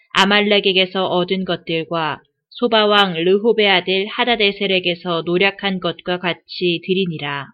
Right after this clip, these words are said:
다윗이 소금 골짜기에서 에돔 사람 만 팔천 명을 쳐 죽이고 돌아와서 명성을 떨치니라. 다윗이 에돔의 수비대를 두되 온 에돔의 수비대를 두니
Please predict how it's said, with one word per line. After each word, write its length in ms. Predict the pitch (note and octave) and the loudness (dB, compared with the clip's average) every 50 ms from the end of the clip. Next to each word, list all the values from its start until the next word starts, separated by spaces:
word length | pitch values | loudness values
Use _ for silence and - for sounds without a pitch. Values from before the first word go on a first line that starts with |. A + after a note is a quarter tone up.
| _ _ _ _ _ _ _ _ _ _ - _ _ _ - | _ _ _ _ _ _ _ _ _ _ -20 _ _ _ -2
다윗이 540 | - G3 G3 G3 G3 G3 G3+ - G#3+ G#3+ | 2 4 6 6 4 4 2 -2 -2 -2
소금 420 | G#3+ - C4 B3+ - B3+ A#3+ A#3 A3+ | -2 -2 -4 0 2 2 2 2 0
골짜기에서 1160 | - G3 F#3 F#3 F#3 - F#3 F#3 F3+ F#3 F3 E3 D#3+ D#3+ - - F3 D#3+ D3+ C3 - - _ - | 2 2 2 2 2 0 -2 -2 0 -2 -2 -2 -2 -2 -4 -4 -4 -4 -4 -6 -8 -10 _ -2
에돔 340 | E3+ F3+ F3+ G3 G3+ G#3 G3+ | -2 0 0 0 -2 -2 -2
사람 440 | - G3 F#3+ F#3 F#3 F#3+ F#3+ F#3 | -4 0 2 2 2 2 0 -2
만 300 | E3+ D#3+ E3 E3+ F3+ F#3 | -2 0 0 0 -2 -6
팔천 460 | F#3+ - B3 A#3 A#3+ - C4 B3+ A3+ A3 | -6 -4 -4 -4 -2 -2 -4 -4 -2 0
명을 320 | A3 G#3+ G3 G3 G3+ G3+ | 0 0 0 0 -2 -2
쳐 180 | - - A#3+ A#3 | -4 -6 -6 -6
죽이고 400 | - G#3+ - G#3 F#3+ F#3+ F#3 F3+ | -6 -6 -4 -4 -2 -2 -2 -2
돌아와서 720 | F3+ F3 E3 E3 E3 D#3+ D#3+ D3+ - F3+ F3 E3+ E3+ D#3+ - - | -2 -2 -2 -2 -2 -2 -4 -6 -6 -4 -4 -2 -2 -4 -4 -2
명성을 680 | E3+ E3+ E3+ F3+ F#3 F#3+ - G#3 F#3+ F#3 F#3 G3 F#3+ | -2 0 0 0 -2 -4 -4 -4 -4 -2 -2 -2 -2
떨치니라. 800 | - G3 F#3+ F#3+ F#3+ - - G3+ F3 D#3 C#3 C#3 C#3 C3+ B2+ - - _ _ _ _ _ _ _ _ _ _ - | 0 -2 -2 -2 -2 -6 -8 -8 -8 -8 -8 -8 -8 -8 -10 -12 -16 _ _ _ _ _ _ _ _ _ _ -2
다윗이 540 | - F#3+ F#3+ F#3+ F#3 F#3+ - - G3+ F#3+ - | 2 4 6 6 4 4 2 2 2 4 4
에돔의 480 | - F3+ F3+ F3+ G3 F#3+ G3+ G3+ G3 G3 | 4 2 2 2 0 0 0 0 0 0
수비대를 600 | G3 - C4+ B3 C4 A#3+ A#3 G#3 G3 F#3 F#3 F3+ | -2 -6 -6 -4 -2 0 2 2 2 2 2 0
두되 480 | F3+ E3 - D#3+ D#3+ D3+ C#3 A2 - - _ _ _ _ _ - | -2 -4 -6 -4 -4 -4 -4 -4 -6 -12 _ _ _ _ _ 2
온 300 | F3+ F#3 G3 G3+ G#3 - | 4 6 6 6 4 4
에돔의 500 | - F#3 F3+ F3+ F#3 F#3 F#3+ F#3+ F#3+ F#3+ | 2 2 2 2 2 2 2 2 2 0
수비대를 600 | F#3 - A#3 G#3 A3+ G3+ G#3 G3 F#3 F3+ F3+ F3 | -2 -4 -4 -4 0 2 2 2 2 2 2 0
두니 480 | F3 E3 D#3+ E3+ E3+ E3 D3 - - | -2 -4 -6 -4 -4 -4 -6 -8 -10